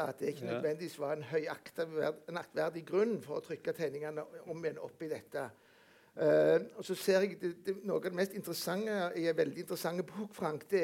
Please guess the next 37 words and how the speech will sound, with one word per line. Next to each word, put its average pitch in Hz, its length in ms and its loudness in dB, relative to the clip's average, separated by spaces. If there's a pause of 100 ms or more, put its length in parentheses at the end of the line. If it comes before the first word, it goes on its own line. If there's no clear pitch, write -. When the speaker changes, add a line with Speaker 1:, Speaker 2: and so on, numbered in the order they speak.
Speaker 1:
er 185 80 4
når 175 140 -4
du 165 60 -6 (180)
beskriver 165 380 -2
det 190 120 2
indre 151 260 -4
liv 170 280 0 (100)
i 170 80 -6
Bergens 156 340 0
Tidende, 185 460 -2
diskusjonen 170 640 -4
om 156 200 -6
karikaturene. 156 800 -4 (880)
Fordi 180 320 0
da 180 160 -2
var 165 140 4
det 185 80 4
jo 185 100 4
et 196 80 -4
linjeskift 185 680 2 (140)
når 170 340 2
Einar 165 180 2
Hålien, 160 640 2
som 180 300 -4
ikke 196 240 -4
ville 220 180 2
trykke 180 400 0
de, 170 140 2 (1040)
eh, 165 460 12 (320)
og 175 180 0
begrunne 175 460 4
det, 226 380 4
når 175 140 -2
han 170 280 0
sluttet - 540 0
og 196 100 4
Trine 175 300 0